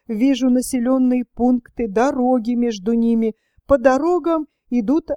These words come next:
автомашины, танки. Под крылом появляются горы, набираю высоту. Эти горы — граница двух государств.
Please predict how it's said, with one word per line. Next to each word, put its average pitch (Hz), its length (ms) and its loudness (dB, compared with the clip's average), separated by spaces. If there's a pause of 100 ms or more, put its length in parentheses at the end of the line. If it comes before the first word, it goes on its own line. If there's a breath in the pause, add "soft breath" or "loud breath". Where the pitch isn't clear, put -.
автомашины, 254 1040 -2 (100)
танки. 196 600 -2 (720)
Под 311 220 -4
крылом 311 480 -2
появляются 294 880 -2
горы, 220 540 2 (300)
набираю 302 540 0
высоту. 262 720 -4 (240)
Эти 285 280 0
горы — 240 540 -2
граница 269 680 -2
двух 226 400 -2
государств. 254 760 -2